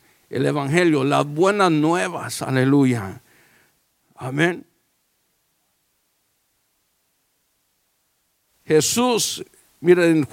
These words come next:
San Juan quince dieciséis dice, "Ustedes no me eligieron a mí, sino yo a ustedes. Y les encargué que fueran y dieran fruto".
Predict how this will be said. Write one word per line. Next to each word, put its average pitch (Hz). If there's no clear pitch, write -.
San 160
Juan 196
quince 196
dieciséis 160
dice, 170
"Ustedes 226
no 208
me 220
eligieron 185
a 147
mí, 190
sino 160
yo 208
a 190
ustedes. 208
Y 165
les 196
encargué 185
que 156
fueran 247
y 170
dieran 202
fruto". 147